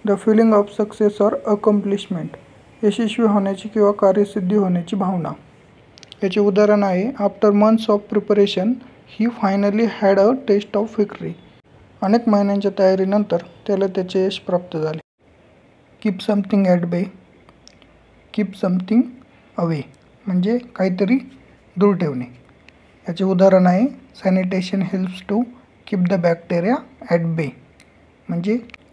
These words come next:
स्वच्छतेमुळे bacteria दूर राहण्यास मदत होते. Out of the blue, unexpectedly, म्हणजेच एकाएक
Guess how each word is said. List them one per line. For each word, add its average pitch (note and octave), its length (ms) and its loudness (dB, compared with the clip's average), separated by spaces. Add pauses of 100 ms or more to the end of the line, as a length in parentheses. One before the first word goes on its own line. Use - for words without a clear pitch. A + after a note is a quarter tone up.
(320)
स्वच्छतेमुळे G3 760 0
bacteria G3+ 560 2
दूर F#3+ 260 2
राहण्यास F#3 440 2
मदत G#3 300 -2
होते. D#3 220 -10 (260)
Out G#3 280 2
of F#3+ 60 -2
the F#3 160 0
blue, F#3 260 -2 (1160)
unexpectedly, F#3+ 1000 -4 (440)
म्हणजेच F#3+ 420 -4 (380)
एकाएक G3 440 0